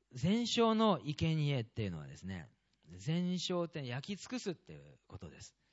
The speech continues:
全部残さずに焼き尽くしてしまう。この、お、全焼、焼き尽くすっていう言葉はヘブル語でオーラーっていうんですけども、これは昇るっていう意味なんですね。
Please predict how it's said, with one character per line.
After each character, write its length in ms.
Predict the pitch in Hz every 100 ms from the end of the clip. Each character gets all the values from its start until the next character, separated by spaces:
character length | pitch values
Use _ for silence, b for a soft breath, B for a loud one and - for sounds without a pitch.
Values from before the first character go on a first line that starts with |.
| _ _ -
全 260 | 190 190
部 260 | 151 151 113 b b - 123
残 240 | 143 156 196
さ 160 | 220
ず 100 | 196
に 140 | 156 120
焼 240 | 104 175
き 20 |
尽 80 | 165
く 100 | 208
し 60 | 202
て 100 | 139
し 120 | 101
ま 80 | 73
う。 100 | 71 _ _ _ - - - _ _ _ _ _ b b b b b b b
こ 120 | - 175
の、 640 | 185 156 113 104 98 98
お、 40 | 92
全 240 | 117 165
焼、 180 | 170 165
焼 240 | 156 175
き 20 | 220
尽 80 |
く 120 | - 269
す 100 | 226
っ 60 |
て 120 | 175
い 40 | 135
う 20 |
言 220 | 107 113
葉 80 | 104
は 180 | 107 120
ヘ 120 | 117
ブ 100 | 127
ル 100 | 120
語 60 | 101
で 60 |
オ 200 | 135 180
ー 40 | 202
ラ 240 | 196 185
ー 40 | 151
っ 60 |
て 80 | -
い 40 |
う 20 | 85
ん 20 |
で 80 | 76
す 80 |
け 80 | -
ど 100 | 82
も、 240 | 107 117 92
こ 80 | 160
れ 80 | 160
は 80 | 139
昇 340 | 151 170 254
る 80 | 320
っ 40 |
て 200 | 359 -
い 20 | 110
う 20 |
意 20 |
味 60 | 90
な 60 | 71
ん 0 |
で 40 |
す 60 | -
ね。 180 | 113